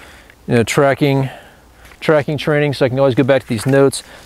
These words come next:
drawing different pictures and everything like that, and then you kinda keep a journal of what you're doing. I've gone through a couple of these. These are a great item. One thing that I use them for personally, like I said before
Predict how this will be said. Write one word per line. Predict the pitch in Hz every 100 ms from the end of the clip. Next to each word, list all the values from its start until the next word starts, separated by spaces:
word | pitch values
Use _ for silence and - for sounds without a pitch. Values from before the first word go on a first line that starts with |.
| -
drawing | - 139 127
different | 120 113
pictures | 147 143 143
and | 135
everything | 131
like | 123
that, | 143 139
and | 147
then | 185
you |
kinda | 185 180
keep | 185 156
a |
journal | 123 139 156 123 110
of | 107
what | 120 113
you're |
doing. | 120 117
I've | 120
gone | 147 131
through | 139
a | 123
couple | 151 139 135
of | 110
these. | 123 120 - - -
These | 156 131
are |
a | 123
great | 131 131
item. | 127 131 120 - -
One | 151 156
thing | 156
that | 131
I | 143
use | 147 139
them | 123
for | 139 123
personally, | 165 165 147
like | 113
I |
said | 101 131
before | 110 - 165 147